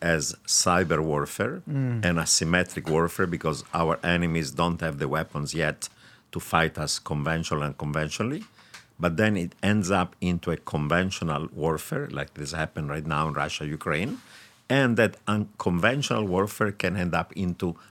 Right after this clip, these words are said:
Speaker 1: unconventional use of essentially nuclear weapon or other weapons of mass destruction.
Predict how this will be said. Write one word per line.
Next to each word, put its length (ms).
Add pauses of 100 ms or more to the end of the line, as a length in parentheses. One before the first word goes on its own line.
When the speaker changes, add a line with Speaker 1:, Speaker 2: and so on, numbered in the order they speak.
(140)
Speaker 1:
unconventional 840 (100)
use 380 (120)
of 340 (380)
essentially 520
nuclear 440
weapon 440
or 140
other 340 (320)
weapons 340
of 240
mass 220
destruction. 580